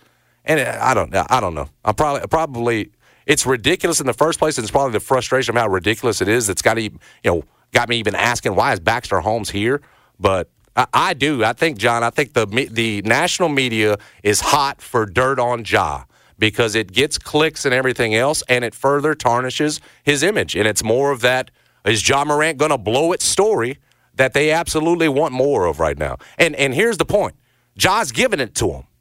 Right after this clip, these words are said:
and hopefully he stops feeding that, right, with good decisions and just playing basketball. But, man, it seems like these folks wanna, they, they, you know, they love seeing the, uh, the star fall, and that's been something America's loved for a while. Um,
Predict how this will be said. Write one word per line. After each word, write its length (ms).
and 100
hopefully 380
he 120
stops 420
feeding 480
that, 240
right, 240
with 240
good 220
decisions 580
and 100
just 220
playing 260
basketball. 680
But, 200
man, 440
it 80
seems 240
like 160
these 180
folks 240
wanna, 320
they, 120
they, 400
you 140
know, 180
they 100
love 300
seeing 300
the, 180
uh, 220
the 100
star 320
fall, 460
and 120
that's 140
been 160
something 220
America's 420
loved 240
for 140
a 40
while. 440
Um, 440